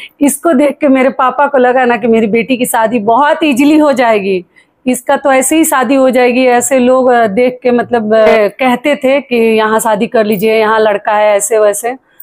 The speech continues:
तो जहाँ भी देखते थे कहते थे, लेकिन, अ, ऐसा कुछ नहीं हुआ। जिसका जो चीज़ लगता है ना कि आसान होता है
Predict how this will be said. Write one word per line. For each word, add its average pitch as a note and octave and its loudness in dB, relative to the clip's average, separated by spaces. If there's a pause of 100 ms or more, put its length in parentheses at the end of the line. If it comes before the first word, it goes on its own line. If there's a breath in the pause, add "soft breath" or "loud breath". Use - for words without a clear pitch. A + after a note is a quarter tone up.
(220 loud breath)
तो A3+ 0
जहाँ A#3+ 0
भी A#3+ -2
देखते B3+ -2
थे C4+ -4
कहते A#3 -2
थे, A#3 -4
लेकिन, C4 0 (520 soft breath)
अ, G#3+ 2 (220)
ऐसा A#3+ 0
कुछ C#4 -2
नहीं C4+ 4
हुआ। C4 2
जिसका A#3+ -2
जो B3 0
चीज़ C4 -2
लगता A#3+ 0
है C4+ 0
ना C#4 0
कि C#4+ -2
आसान B3+ 0
होता B3+ -2
है G3+ -4